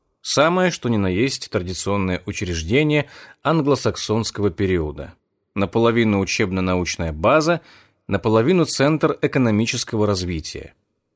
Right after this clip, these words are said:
а также прибежище для тех наследников благородных фамилий, которые решили, что им скучно всю оставшуюся жизнь тыкать мечами себе подобных.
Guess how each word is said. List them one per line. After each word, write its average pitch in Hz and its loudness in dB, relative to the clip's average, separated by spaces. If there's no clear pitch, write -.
а 95 -2
также 190 2
прибежище 139 0
для 95 -2
тех 92 -4
наследников 87 -4
благородных 107 4
фамилий, 92 -2
которые 202 4
решили, 170 2
что 156 2
им 143 4
скучно 185 0
всю - -2
оставшуюся 113 0
жизнь 120 2
тыкать 127 -2
мечами 110 0
себе 90 -2
подобных. 76 -8